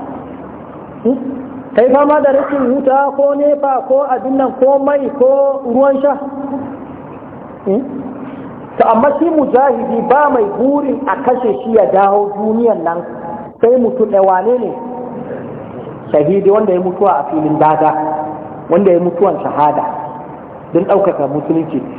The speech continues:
Shi kuma dawon ba wai don ya zauna ba ne, a'a, ya sake tafiya wani jihadin ne. Ya sake tafiya wani jihadi.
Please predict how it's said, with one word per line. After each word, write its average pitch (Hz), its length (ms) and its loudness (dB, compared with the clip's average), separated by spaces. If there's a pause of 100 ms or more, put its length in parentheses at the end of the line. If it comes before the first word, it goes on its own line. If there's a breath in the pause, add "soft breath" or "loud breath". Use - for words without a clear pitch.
(160)
Shi 233 160 2
kuma 269 240 4
dawon 277 420 4
ba 196 160 0
wai 220 220 -2
don 254 160 0
ya 226 120 0
zauna 202 380 -2
ba 180 100 -2
ne, 180 160 -4
a'a, 196 300 2 (400)
ya 208 120 6 (100)
sake 269 320 4
tafiya 233 400 2
wani 214 220 0
jihadin 185 600 0
ne. 135 100 -2 (2250)
Ya 180 140 2
sake 254 280 2
tafiya 190 300 2
wani 175 220 0
jihadi. 143 420 -2